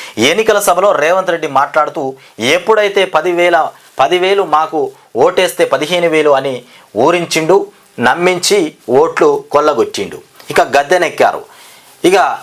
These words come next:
గద్దెనెక్కినాక గద్దల్లాగా మారి రైతులను దారుణంగా, ఆ,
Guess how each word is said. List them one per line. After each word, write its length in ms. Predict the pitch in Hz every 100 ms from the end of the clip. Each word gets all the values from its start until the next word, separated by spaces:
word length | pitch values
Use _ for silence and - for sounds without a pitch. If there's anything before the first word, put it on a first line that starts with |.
| - _ 95 127
గద్దెనెక్కినాక 800 | 156 214 214 202 208 190 180 220 254 - - _ _ -
గద్దల్లాగా 920 | 110 147 165 214 208 190 190 190 175 -
మారి 580 | 120 123 147 196 175 170
రైతులను 440 | 123 147 170 160 190
దారుణంగా, 880 | 160 123 151 151 147 143 151 123 - _ _ _ _ _ _ _ 127
ఆ, 240 | 175 208